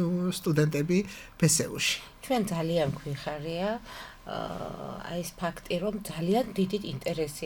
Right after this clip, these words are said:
Speaker 2: არის უცხოელი სტუდენტების, ევროპელი უნივერსიტეტების მხრიდან ჩვენთან ჩამოსვლასთან დაკავშირებით. აა, თუ გამოვაკლებთ აი ამ ორ წელს, როდესაც იყო პანდემიის პერიოდი და ვიტყვით, რომ ოთხი წელი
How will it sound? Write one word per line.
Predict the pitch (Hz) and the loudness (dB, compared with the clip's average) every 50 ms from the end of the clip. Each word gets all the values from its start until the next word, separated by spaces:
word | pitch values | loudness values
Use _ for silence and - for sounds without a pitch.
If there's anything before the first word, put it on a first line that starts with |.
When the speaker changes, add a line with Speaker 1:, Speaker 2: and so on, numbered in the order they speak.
| 160 | -2
Speaker 2:
არის | 160 170 220 - - | 0 -2 -4 -4 -6
უცხოელი | 151 147 - - 170 160 147 135 | -8 -8 0 0 0 0 0 -4
სტუდენტების, | 131 - - 160 156 - 160 156 - - - - 254 - | -6 -4 -6 -4 0 0 0 0 0 -4 -4 -2 -2 0
ევროპელი | - 196 180 175 170 - - - 143 139 131 135 | 2 2 2 2 0 0 0 -2 -2 -2 -2 0
უნივერსიტეტების | 131 139 143 147 156 147 - - - 156 - - 151 - 175 175 - - - - - - - - | 0 0 0 0 -2 -4 -4 -4 -4 -2 -2 -4 -4 -4 -6 -8 -8 -10 -10 -12 -12 -12 -12 -14
მხრიდან | - - - 208 220 220 190 226 254 294 339 339 | -12 -4 2 4 4 4 4 4 4 4 4 2
ჩვენთან | - - - 202 180 185 185 247 247 | -2 -4 -2 0 0 0 -2 -4 -4
ჩამოსვლასთან | 233 - 196 160 160 156 151 - 196 185 - - 226 | -4 -4 -4 -4 -4 -6 -6 -6 -6 -6 -6 -8 -8
დაკავშირებით. | 226 - 151 147 - - 135 - - - - - - - | -6 -6 -6 -6 -6 -8 -8 -8 -8 -8 -8 -10 -12 -16
აა, | - - - - - - - - - - - 180 175 165 165 160 156 156 147 151 | -16 -16 -14 -12 -10 -10 -10 -12 -4 0 2 4 4 4 4 4 4 2 0 -4
თუ | 151 - - 320 - | -10 -4 -4 -2 0
გამოვაკლებთ | - 214 190 160 170 180 170 165 151 143 - - 143 139 - - | 2 2 2 4 4 4 6 6 4 4 4 0 0 0 0 -4
აი | 160 151 156 | -2 0 0
ამ | 151 143 143 143 | 2 2 2 2
ორ | 143 151 170 175 180 | 2 2 0 0 0
წელს, | - - - - 156 143 156 175 - - 160 | -2 -4 -2 0 0 0 0 -2 -4 -4 -6
როდესაც | 151 147 - 151 - - 151 - - | -6 -4 -6 -6 -4 -4 -6 -6 -8
იყო | - - - 143 - | -8 -4 -4 -6 -4
პანდემიის | - 165 160 156 147 151 147 143 143 143 135 - - | -4 -4 -4 -4 -4 -6 -6 -4 -4 -6 -6 -8 -6
პერიოდი | - - 143 139 139 139 143 139 135 135 - 185 202 233 226 - - - - - - - | -4 -2 -2 0 -2 0 0 0 0 0 0 0 0 0 0 -4 -10 -10 -12 -12 -14 -6
და | - - 165 156 151 143 147 - - - - - | 0 2 2 4 4 2 0 -2 -12 -14 -16 -14
ვიტყვით, | - 147 185 180 180 - - 165 147 - - - - - - - - 143 | -4 -2 -2 -2 -2 -2 -2 -2 -2 -2 -8 -12 -12 -12 -10 -10 -8 -2
რომ | 151 147 139 139 139 | -2 0 0 0 0
ოთხი | - 160 190 190 - - - 202 | 0 0 0 0 -2 -4 -4 -2
წელი | 196 - - - 151 143 135 131 131 131 123 | -2 -2 -2 0 0 0 0 0 0 -2 0